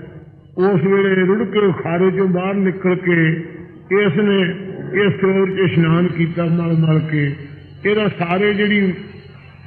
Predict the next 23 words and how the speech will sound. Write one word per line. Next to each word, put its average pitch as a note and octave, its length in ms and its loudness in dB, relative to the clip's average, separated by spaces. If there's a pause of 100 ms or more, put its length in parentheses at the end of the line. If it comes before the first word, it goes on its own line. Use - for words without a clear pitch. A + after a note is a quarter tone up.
(240)
ਸਰੀਰ F#3+ 220 4
ਦੀ G3 160 0
ਚਮੜੀ F#3+ 440 2
ਗਲੀ F3+ 360 2
ਹੋਈ F#3+ 380 4
ਸੀ, E3 280 2 (400)
ਉਹ G4 140 2
ਸਾਰੀ E3+ 380 -2
ਲਹਿ G3+ 240 0
ਕੇ G#3 140 -2
ਵਿੱਚੇ G3 340 0
ਹੀ G#3 80 0
ਡਿੱਗ F3+ 240 0 (140)
ਪਈ E3+ 280 4 (680)
ਅਤੇ F#3+ 200 0
ਸਾਰਾ F#3+ 420 0
ਸਰੀਰ F#3+ 280 2
ਸੋਨੇ F#3+ 420 0
ਦੇ G3+ 140 0
ਰੰਗ F#3 220 0
ਵਾਲਾ F3+ 380 0
ਹੋ D3+ 200 -2
ਗਿਆ। D3+ 400 0